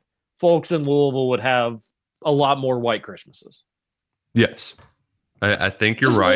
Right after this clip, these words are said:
Speaker 1: little early, you know?
Speaker 2: I, yeah, and I, part of it, though, the, the, the, the only thing that disappoints me is, like,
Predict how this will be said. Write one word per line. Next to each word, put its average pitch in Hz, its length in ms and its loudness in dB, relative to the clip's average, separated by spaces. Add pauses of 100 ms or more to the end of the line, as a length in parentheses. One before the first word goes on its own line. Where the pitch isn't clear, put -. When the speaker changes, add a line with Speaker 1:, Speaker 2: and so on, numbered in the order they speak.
Speaker 1:
little 214 60 0
early, 156 280 -4
you 113 160 -18
know? 147 180 -20 (280)
Speaker 2:
I, 160 300 -2
yeah, 202 340 4
and 175 200 0
I, 180 240 0 (1080)
part 196 220 4
of 185 80 0
it, 151 120 0
though, 120 360 4
the, 117 300 -2
the, 120 260 -6
the, 123 220 0
the 113 140 -4
only 165 200 0
thing 160 200 -4
that 120 120 -4
disappoints 117 600 -8
me 127 240 -6
is, 110 240 -10
like, 107 200 -4